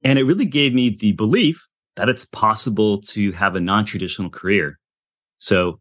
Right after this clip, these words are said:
just out of college, I ended up starting an I T company in the depths of a recession, actually right after nine eleven. And I was just very fortunate because I was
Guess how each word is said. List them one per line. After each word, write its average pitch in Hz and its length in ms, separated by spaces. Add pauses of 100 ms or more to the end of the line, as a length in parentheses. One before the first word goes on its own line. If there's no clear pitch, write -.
just 123 180
out 127 100
of 107 60
college, 107 540
I 104 60
ended 104 200
up 87 80
starting 90 440
an 85 100
I 92 160
T - 160
company 87 580 (220)
in 95 100
the 92 80
depths - 540 (320)
of 98 120
a 90 80
recession, 104 720
actually 95 260
right 95 180
after 95 200
nine 87 200
eleven. 87 420 (640)
And 117 560 (720)
I - 20
was 131 140
just 120 120
very 139 160
fortunate 104 540
because 98 680 (360)
I 101 140
was 98 500